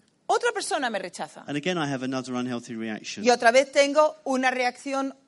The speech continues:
Speaker 1: poco saludable.
Speaker 2: So I now have my bag I'm carrying as a Christian. And
Speaker 1: Y
Speaker 2: I
Speaker 1: entonces ahora tengo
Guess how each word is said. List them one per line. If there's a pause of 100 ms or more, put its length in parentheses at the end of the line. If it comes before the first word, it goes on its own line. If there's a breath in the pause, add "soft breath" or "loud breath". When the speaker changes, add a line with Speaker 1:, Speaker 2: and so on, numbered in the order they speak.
(140)
Speaker 1:
poco
saludable.
Speaker 2:
So
I
now
have
my
bag
I'm
carrying
as
a
Christian.
And
Speaker 1:
Y
Speaker 2:
I
Speaker 1:
entonces
ahora
tengo